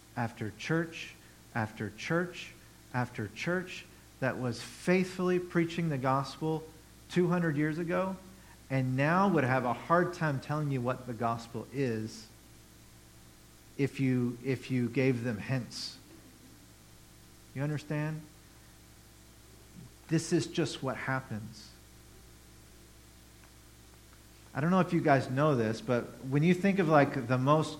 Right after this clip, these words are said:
conservative denomination in the country today, what do you think of? What was it? Yeah, Southern Baptist, right?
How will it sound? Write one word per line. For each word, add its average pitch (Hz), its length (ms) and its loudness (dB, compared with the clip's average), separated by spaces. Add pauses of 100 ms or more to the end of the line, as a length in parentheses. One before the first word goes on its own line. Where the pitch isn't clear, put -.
(160)
conservative 160 920 4
denomination 131 840 2
in 110 120 -2
the 107 80 -4
country 117 400 -4
today, 107 360 -2
what 107 140 -2
do 113 60 0
you 110 80 -4
think 110 260 -6
of? 104 160 -8 (2750)
What 113 120 -6
was 131 160 0
it? 160 100 -4 (1300)
Yeah, 143 220 4
Southern 151 340 2
Baptist, 151 440 2
right? 127 220 -2